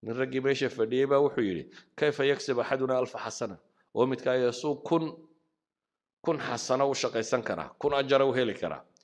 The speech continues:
Qaala, "Yusabbixu mi'ata tasbiixa fa yuktab lahu alfa xasana." Dee, boqol goor baad "Subxaanallah" odhanaysaa iyo waxa laguu qoraya. "Subxaanallah" intay kaa qaadanaysa? Boqol goor oo "Subxaanallah" waa less than one minute.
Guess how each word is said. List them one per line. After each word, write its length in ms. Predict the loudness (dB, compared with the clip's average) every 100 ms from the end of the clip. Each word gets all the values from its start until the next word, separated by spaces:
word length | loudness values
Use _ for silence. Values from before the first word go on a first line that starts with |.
| _ _ _ _ _
Qaala, 220 | 0 4
"Yusabbixu 600 | 4 2 -2 -2 -2 -2 -6 -10 -20 _ _ _ _ _ -6
mi'ata 380 | 0 2 0 -4
tasbiixa 540 | -2 -4 -2 -4 -4 -4
fa 140 | -2
yuktab 340 | -2 -2 -4 -2
lahu 180 | 0 -2
alfa 200 | -2 -8
xasana." 320 | -8 -8 -12 -16 _ _ _ _ _ _ _ -6
Dee, 120 | 0
boqol 240 | 2 4
goor 140 | 4 2
baad 140 | 0
"Subxaanallah" 560 | -2 -2 0 2 4 4
odhanaysaa 440 | 2 -2 -4 -2
iyo 120 | 0 0
waxa 140 | -2
laguu 240 | -4 -4 -2
qoraya. 320 | -2 -4 -10 -18 _ _ -14
"Subxaanallah" 500 | -4 -2 0 0 0
intay 220 | 0 0
kaa 160 | 2 2
qaadanaysa? 460 | 2 2 0 -2 -20 _ _ _ _ _ _ _ _ _ _ _ _
Boqol 180 | 2 2
goor 180 | 4 2
oo 40 | 2
"Subxaanallah" 540 | -2 -2 -2 2 4
waa 100 | 4 4
less 160 | 0 0
than 160 | 2
one 200 | 2 2 0
minute. 340 | -4 -6